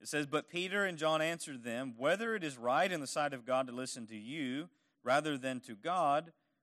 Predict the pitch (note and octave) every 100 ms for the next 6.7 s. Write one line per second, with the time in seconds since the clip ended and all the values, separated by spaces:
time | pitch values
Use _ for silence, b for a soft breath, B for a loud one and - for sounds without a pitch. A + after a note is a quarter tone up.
0 | _ _ G#2 G#2+ C3+ D3+ - F#3+ A#3 F3+
1 | G#2 - C#3+ B2 D3+ E3 - F#3 F#3+ F#3+
2 | G3 F#3+ G3 - - D#3+ A2 G2+ _ _
3 | G#2+ A2 - B2+ B2 G#2+ - B2+ B2 A#2+
4 | A2+ A2 F2+ _ _ _ _ _ _ _
5 | _ _ _ _ A#2+ D3 F3+ E3 D#3+ D3+
6 | C3 B2+ F#2+ F2+ G2 G#2+